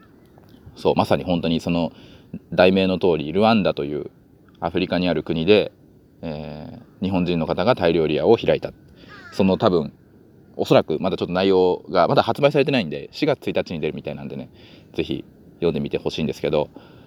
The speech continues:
あの、まだわかんない、内容はちょっとわかんないですけど、その多分、奮闘記というか、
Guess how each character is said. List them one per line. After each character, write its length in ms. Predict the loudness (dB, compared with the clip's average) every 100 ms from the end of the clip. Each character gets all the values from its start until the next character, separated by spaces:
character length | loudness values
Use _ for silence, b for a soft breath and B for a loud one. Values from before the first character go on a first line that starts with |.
| B -8
あ 180 | -6
の、 220 | -6 -8 0
ま 120 | 2
だ 60 | 4
わ 100 | 4
か 100 | 4
ん 40 |
な 80 | 4
い、 20 |
内 160 | 2 2
容 60 |
は 60 | 2
ち 40 |
ょ 20 |
っ 20 | 0
と 80 |
わ 60 | -4
か 80 | -2
ん 40 |
な 60 | -4
い 20 |
で 40 |
す 20 | -4
け 60 |
ど、 40 | -4
そ 80 | -2
の 80 |
多 100 | 0
分、 220 | 0 -2 -6 -20 -20 -20 -20 -10
奮 200 | 2 4
闘 180 | 6 6
記 80 | 4
と 80 | -4
い 80 | -4
う 40 |
か、 260 | -4 -4